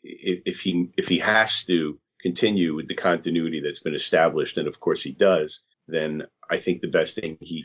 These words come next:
could do would be to come up with an original story. I, I have a feeling that won't happen. I think he'll be, he'll have the challenge of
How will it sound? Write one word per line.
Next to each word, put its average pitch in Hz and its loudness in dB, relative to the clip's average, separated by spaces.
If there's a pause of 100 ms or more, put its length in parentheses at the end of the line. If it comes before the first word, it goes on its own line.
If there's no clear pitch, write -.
could 65 -10
do 82 2
would 71 -4
be 76 -4
to 65 -10
come 73 -4
up 65 -4
with 87 2
an 69 -2
original 69 0
story. - 0 (340)
I, 76 2 (180)
I - 0
have 92 6
a 90 2
feeling 82 -2
that 71 -2
won't 67 -8
happen. - -14 (280)
I - -6
think - -12
he'll 82 0
be, 78 -4 (120)
he'll 101 4
have 98 6
the 92 -4
challenge 87 0
of 78 -2